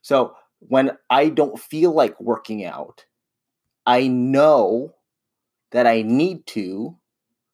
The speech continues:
because that's what's gonna get me closer to the goal, this, this, the standard that I set for myself is that, that I need to work out. When I don't,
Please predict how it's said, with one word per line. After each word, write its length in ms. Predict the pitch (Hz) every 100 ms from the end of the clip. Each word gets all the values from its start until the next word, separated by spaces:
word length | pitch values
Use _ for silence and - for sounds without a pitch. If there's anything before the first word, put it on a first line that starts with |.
| _ _ _
because 400 | 123 120 123 107
that's 280 | 131 127 -
what's 180 | 127 -
gonna 260 | 113 110
get 240 | 110 113 120
me 80 |
closer 680 | 113 - 113 107 - 110 107 _ _ _
to 140 | - 120
the 100 | 117
goal, 520 | 104 123 131 113 101
this, 260 | 107 107
this, 320 | - 110 - - _
the 100 | 120
standard 560 | 113 - 123 120 120 107
that 140 | 90
I 60 | 98
set 340 | - 135 -
for 100 | 117
myself 540 | 95 - - - _ _ _ _ _ -
is 220 | 98 87
that, 380 | 104 110 92 - _ _ _ _ _ _ _ _ _ _
that 100 | 107
I 140 | 95 113
need 260 | 113 123
to 80 | 120
work 220 | 104 92
out. 260 | 87 78 -
When 120 | - - _ -
I 180 | 127 139
don't, 300 | 143 127